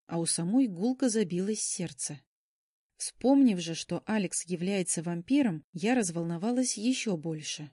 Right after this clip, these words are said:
«Вообще-то находиться под солнцем — это очень приятно. А еще очень вредно», —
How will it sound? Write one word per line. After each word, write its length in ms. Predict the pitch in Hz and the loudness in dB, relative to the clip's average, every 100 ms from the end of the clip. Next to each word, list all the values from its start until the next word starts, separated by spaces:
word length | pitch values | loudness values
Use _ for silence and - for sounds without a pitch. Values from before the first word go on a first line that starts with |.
| _ _ _ _ _ _ _ _ | _ _ _ _ _ _ _ _
«Вообще-то 560 | 165 185 - - 311 202 | -2 0 0 -2 0 0
находиться 540 | 180 185 175 220 208 | 0 0 0 0 -2
под 200 | - 190 | -2 -2
солнцем — 600 | - 285 302 - 165 151 _ - | 0 2 2 0 -6 -8 _ -8
это 220 | - - | -6 -4
очень 380 | - 269 233 202 | 0 0 0 0
приятно. 640 | 214 233 185 160 165 147 _ _ _ _ _ _ _ | 0 0 -2 -6 -10 -12 _ _ _ _ _ _ _
А 140 | 180 | 2
еще 260 | 185 196 269 | 2 4 4
очень 300 | 262 262 262 | 4 6 6
вредно», — 500 | 262 214 165 156 135 | 6 4 2 -4 -8